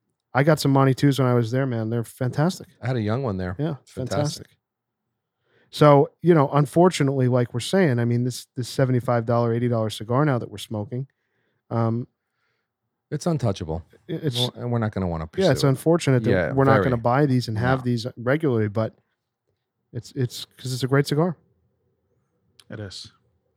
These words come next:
Speaker 2: I mean, the ash on this is structural. Look at that.
Speaker 1: Yeah.
Speaker 2: Wonderful.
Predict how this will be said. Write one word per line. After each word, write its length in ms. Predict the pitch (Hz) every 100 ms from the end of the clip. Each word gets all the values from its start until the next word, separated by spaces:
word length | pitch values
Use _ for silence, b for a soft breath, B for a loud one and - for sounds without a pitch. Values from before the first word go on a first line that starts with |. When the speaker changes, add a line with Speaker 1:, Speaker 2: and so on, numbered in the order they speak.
| _ _
Speaker 2:
I 80 | 107
mean, 180 | 110 101
the 200 | 90 -
ash 300 | 92 107 -
on 120 | 90 87
this 180 | 80
is 80 | 87
structural. 580 | - - 104 - 92 80
Look 140 | 92
at 80 | 98
that. 180 | 82 80 - _
Speaker 1:
Yeah. 240 | 110 107 98 _ -
Speaker 2:
Wonderful. 460 | 104 101 - 82